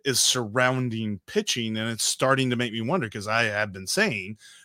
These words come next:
that the Reds' most likely option of getting a top flight pitcher is through a trade. Now I'm not so sure. Um, but, uh, yeah, yeah, sure. I guess you might have said something about that. I don't know. Uh, but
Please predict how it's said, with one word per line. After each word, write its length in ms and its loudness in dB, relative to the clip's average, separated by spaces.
that 120 2
the 100 0
Reds' 280 4
most 240 -4
likely 300 0
option 440 0
of 200 -8
getting 300 -4
a 140 -4
top 300 -6
flight 220 -8
pitcher 260 -4
is 120 -8
through 200 -8
a 60 -14
trade. 400 0
Now 440 6
I'm 80 2
not 200 0
so 80 -4
sure. 320 2
Um, 420 8
but, 440 6
uh, 100 0
yeah, 220 -6
yeah, 240 -4
sure. 360 -4
I 100 -2
guess 400 -4
you 300 -10
might 220 -2
have 260 -10
said 300 -4
something 460 -8
about 280 -6
that. 220 -12
I 80 -6
don't 100 -8
know. 120 -12
Uh, 260 10
but 380 6